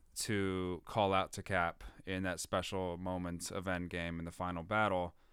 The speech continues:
which was meaningful. He was the first person to reach out to Cap, almost indicating that he was going to get the shield because he's kind of become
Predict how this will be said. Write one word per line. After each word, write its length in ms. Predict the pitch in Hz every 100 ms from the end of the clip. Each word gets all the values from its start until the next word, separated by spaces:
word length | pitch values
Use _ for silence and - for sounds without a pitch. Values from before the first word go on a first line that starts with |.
| - - - -
which 600 | 82 95 90 87 - - - _ - - -
was 600 | 104 110 113 113 104 - - _ - - - _
meaningful. 560 | 123 180 123 - 78 - - -
He 120 | 113
was 160 | 117
the 80 | 107
first 300 | - 131 131
person 420 | 131 123 - 120 113
to 340 | 113 104 98
reach 240 | 101 110
out 140 | 117 110
to 80 | 107
Cap, 360 | 107 98 98 - - _ - - - - - - -
almost 520 | 120 156 135 123 - -
indicating 840 | 131 123 104 117 104 104 107 107 117 -
that 220 | 110 101
he 120 | 117
was 140 | 113 101
going 220 | 117 107
to 60 |
get 160 | 104 98
the 60 | 101
shield 420 | - 120 110 95
because 440 | 104 113 101 95 -
he's 380 | - 117 107 -
kind 300 | 117 110 104
of 160 | 95
become 600 | 107 95 113 104 98 95